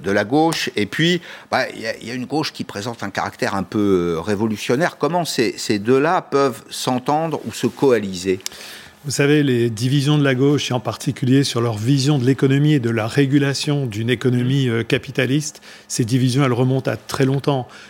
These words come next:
Speaker 2: Euh, les plus anciens d'entre nous se rappelleront, euh, les tensions à l'intérieur de ce qu'on appelait l'Union de la gauche. Dans les années soixante-dix, quatre-vingts, finalement, François Mitterrand gagne la présidentielle
Speaker 1: Il y avait un programme commun.
Speaker 2: de quatre-vingts, voilà. Donc, ce qui manque sans aucun doute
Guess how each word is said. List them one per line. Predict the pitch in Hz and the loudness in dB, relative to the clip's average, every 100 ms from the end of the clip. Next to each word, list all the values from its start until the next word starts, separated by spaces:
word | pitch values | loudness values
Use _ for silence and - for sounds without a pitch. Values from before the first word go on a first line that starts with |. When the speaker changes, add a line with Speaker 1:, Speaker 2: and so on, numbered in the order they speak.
| - | -8
Speaker 2:
Euh, | 135 127 | -4 0
les | 120 | 0
plus | 117 147 135 | 2 2 2
anciens | 127 139 | 2 0
d'entre | 131 117 - 131 | 0 -2 -2 2
nous | 139 160 | 4 2
se | - | 2
rappelleront, | 120 120 131 123 135 151 156 | 0 0 0 0 0 0 0
euh, | 117 113 117 117 | 0 0 0 0
les | 120 | -2
tensions | 117 143 - 170 156 | 0 -2 0 0 2
à | |
l'intérieur | 123 131 139 143 | 2 2 2 0
de | 120 | -2
ce | - | -2
qu'on | 127 | 0
appelait | 127 135 139 | 0 2 4
l'Union | 131 139 139 | 4 4 4
de | |
la | 135 | 2
gauche. | 139 147 135 - - - - | 4 2 0 -8 -20 -20 -14
Dans | - | -6
les | 117 120 | -2 2
années | 127 | 2
soixante-dix, | 127 139 120 135 135 139 | 0 0 0 0 2 0
quatre-vingts, | - 143 - 151 147 | 0 0 0 0 0
finalement, | 117 120 120 135 | -4 -4 -2 -2
François | 123 131 - | 0 -2 0
Mitterrand | 131 120 131 135 | 0 0 0 2
gagne | 135 135 | 2 2
la | 131 | -2
présidentielle | - 131 120 123 117 | -2 -2 -2 0 2
Speaker 1:
Il | 139 | 2
y | |
avait | 139 | 0
un | |
programme | 139 139 139 139 | 0 0 0 0
commun. | 131 123 | 0 2
Speaker 2:
de | |
quatre-vingts, | 135 147 - 180 120 | 2 0 2 0 0
voilà. | 135 135 143 - - | -2 0 0 -4 -8
Donc, | 131 123 | -4 -2
ce | - | -2
qui | - | 2
manque | 147 165 - | 2 2 0
sans | 139 | 0
aucun | 131 120 127 | 0 0 0
doute | 151 202 - | 0 -2 -6